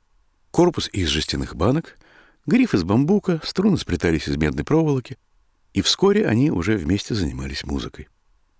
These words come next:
Потом нашелся и третий, высокий черный красавец по имени Питер Тош, который умел играть на настоящей гитаре. В то время самой уважаемой на Ямайке музыкой были певучие американские коллективы вроде Platters или Impressions.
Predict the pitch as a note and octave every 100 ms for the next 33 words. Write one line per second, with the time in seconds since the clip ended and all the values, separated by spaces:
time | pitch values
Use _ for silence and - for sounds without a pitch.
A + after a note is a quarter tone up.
0 | _ - B2 F3 D#3 D3+ F3 D3+ D#2 B1+
1 | - - _ _ _ _ - D#2+ - A2+
2 | - - F2 D2+ - D2 G#2 F2+ - D2
3 | D2 D2 C#2+ D#2+ D#2 - C#2 - - _
4 | _ - C#2+ C#2+ - D#2 C#2+ D2 D#2+ -
5 | D2 C2+ C#2 D2+ D2+ D2+ - D2+ A#2+ G#2
6 | - - - - - - _ _ _ _
7 | _ - - D3 G3 F3 - D3+ D#3 -
8 | C3 C3+ A2 F#2 C#2 C#2+ C#2+ D2+ D2 C2
9 | - G2+ C3 B2+ B2 A2 _ _ G2 A2
10 | G#2+ A#2+ G#2 D3+ - C3 A2+ F2+ C#2+ E2
11 | D#2 E2+ - D2 - F#2+ D#2 C2+ C#2 C2
12 | - E2 E2 D#2 - - - C#2+ C#2 -
13 | E2+ D#2+ - C2+ -